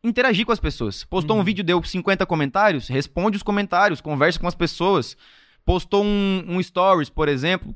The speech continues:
Speaker 1: com caixinha de perguntas, responda as perguntas, né? Tipo assim,
Speaker 2: Uhum, uhum.
Speaker 1: interage, troca com as pessoas. Esse é o método mais tradicional, que muita gente fala sobre isso, mas poucos fazem,
Speaker 2: Uhum,
Speaker 1: né? De
Speaker 2: uhum.
Speaker 1: trocar, de interagir.
Speaker 2: É.
Speaker 1: As pessoas querem postar o conteúdo e, tipo assim,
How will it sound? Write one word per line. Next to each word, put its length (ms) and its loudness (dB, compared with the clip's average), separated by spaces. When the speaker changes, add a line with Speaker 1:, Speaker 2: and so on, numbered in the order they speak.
Speaker 1:
com 140 0
caixinha 280 2
de 80 -6
perguntas, 540 -2
responda 460 0
as 80 2
perguntas, 500 -2
né? 120 2
Tipo 160 -6
assim, 380 -2
Speaker 2:
Uhum, 80 -8
uhum. 100 -4
Speaker 1:
interage, 520 0
troca 320 2
com 80 -6
as 100 -2
pessoas. 420 0
Esse 140 -4
é 40 2
o 20 2
método 360 0
mais 420 0
tradicional, 560 2
que 80 -12
muita 320 0
gente 180 0
fala 180 4
sobre 220 -2
isso, 300 -4
mas 160 2
poucos 320 -6
fazem, 400 2
Speaker 2:
Uhum, 280 0
Speaker 1:
né? 100 2
De 80 -2
Speaker 2:
uhum. 80 -8
Speaker 1:
trocar, 400 2
de 80 -4
interagir. 500 0
Speaker 2:
É. 180 -4
Speaker 1:
As 120 0
pessoas 240 0
querem 220 0
postar 320 0
o 60 2
conteúdo 460 0
e, 20 -8
tipo 160 0
assim, 360 0